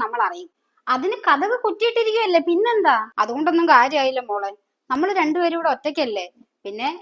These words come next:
രണ്ട് പെണ്ണുങ്ങളുള്ള വീട്ടിൽ ആർക്കും വരാലോ. കള്ളന്മാർ ഇങ്ങനത്തെ വീടുകളൊക്കെ തപ്പിയ മോളെ ഇപ്പൊ വരുന്നത്. അതുകൊണ്ട് ആരെയും വിശ്വസിക്കാൻ പറ്റത്തില്ല. ഇതാണെങ്കി സേഫാ, നമ്മൾ അറിയും. അച്ഛനുണ്ടായിരുന്നെങ്കി ഇതൊന്നും അറിയണ്ടായിരുന്നല്ലേ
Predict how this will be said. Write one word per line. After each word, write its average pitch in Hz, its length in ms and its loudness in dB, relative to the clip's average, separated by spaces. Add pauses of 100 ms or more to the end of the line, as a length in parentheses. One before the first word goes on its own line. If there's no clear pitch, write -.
(140)
രണ്ട് 269 200 -4 (320)
പെണ്ണുങ്ങളുള്ള 320 480 2 (100)
വീട്ടിൽ 320 240 -4 (240)
ആർക്കും 320 320 0
വരാലോ. 277 360 2 (500)
കള്ളന്മാർ 240 500 -6
ഇങ്ങനത്തെ 285 380 -6
വീടുകളൊക്കെ 330 520 -6
തപ്പിയ 349 320 -4
മോളെ 330 220 -2
ഇപ്പൊ 349 200 -6
വരുന്നത്. 311 360 -4 (680)
അതുകൊണ്ട് 240 340 -2
ആരെയും 320 280 0
വിശ്വസിക്കാൻ 330 440 -4
പറ്റത്തില്ല. 269 400 -4 (480)
ഇതാണെങ്കി 269 480 -4
സേഫാ, 254 340 -2 (240)
നമ്മൾ 208 220 -6 (100)
അറിയും. 240 220 -12 (160)
അച്ഛനുണ്ടായിരുന്നെങ്കി 277 840 -4
ഇതൊന്നും 262 300 -4
അറിയണ്ടായിരുന്നല്ലേ 226 720 -2